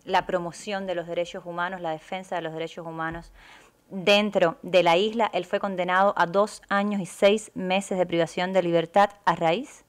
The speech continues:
de varias publicaciones realizadas en su cuenta de Facebook. El juicio se cele-, se celebró en el Tribunal Municipal de Puerto Padre, en la provincia de Las Tunas.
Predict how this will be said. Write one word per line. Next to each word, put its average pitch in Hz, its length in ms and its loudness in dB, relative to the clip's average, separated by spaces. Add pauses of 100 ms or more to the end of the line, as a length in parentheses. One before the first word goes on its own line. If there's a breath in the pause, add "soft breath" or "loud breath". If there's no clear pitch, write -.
(400 soft breath)
de 170 140 4
varias 180 280 6
publicaciones 175 680 -4
realizadas 170 600 0
en 165 80 -10
su 160 160 -10
cuenta 160 380 -6
de 156 80 -6
Facebook. - 600 -16 (840 soft breath)
El 185 120 2
juicio 214 220 2
se 214 100 -2
cele-, 185 380 -2
se 185 240 2
celebró 180 500 6
en 202 100 4
el 196 60 -2
Tribunal 180 400 0
Municipal 180 520 0
de 180 80 2
Puerto 170 300 -2
Padre, 247 400 4 (120)
en 180 100 -8
la 165 80 0
provincia 170 320 0
de 170 40 4
Las 165 200 -2
Tunas. 262 380 -2